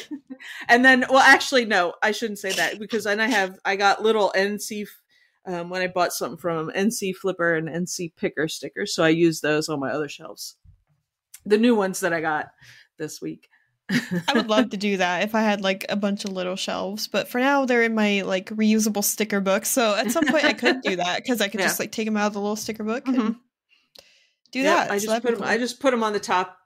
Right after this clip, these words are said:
Speaker 1: shelf and then just, you know, there's five, it was one, two, three, four, five, so, so I know, like, Ink Picker three, you know, it's over there.
Speaker 2: <laughs>
Speaker 1: So, I, so I know some people don't use S K Us,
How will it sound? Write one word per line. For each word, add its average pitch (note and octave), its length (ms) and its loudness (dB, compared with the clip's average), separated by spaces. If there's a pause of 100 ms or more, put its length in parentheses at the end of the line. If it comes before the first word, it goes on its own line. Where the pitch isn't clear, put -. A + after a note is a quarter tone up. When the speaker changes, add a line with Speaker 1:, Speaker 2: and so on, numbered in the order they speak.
(120)
Speaker 1:
shelf E3+ 460 -8
and F3 180 -12
then D#3+ 300 -12
just, - 520 -14 (500)
you G3+ 120 -6
know, D#3 220 -6
there's G#3+ 220 -4
five, G#3 680 4
it F#3 60 -20
was G3 200 -14
one, F#3+ 180 -8
two, F#3 180 -14
three, E3 160 -12
four, D#3 200 -18
five, - 360 -20
so, - 260 -18 (560)
so F#3+ 140 -2
I F3 80 4
know, E3+ 240 0
like, D#3+ 260 -4
Ink C#4 300 -2
Picker C4 400 -10
three, A3+ 320 0
you D#3 160 -6
know, D#3+ 240 -10
it's D#3+ 160 -14
over D#3+ 220 0
there. C#4+ 340 6
Speaker 2:
<laughs> C4+ 340 -2 (580)
Speaker 1:
So, D#3 400 -10 (380)
I, F#4+ 500 2 (420)
so D4 260 4
I C#4+ 100 6
know E4 220 2
some D#4+ 260 -6
people B3+ 300 -6
don't A3 340 -4 (1120)
use F#3+ 720 2
S - 220 -8
K D#3 380 -8
Us, - 320 -20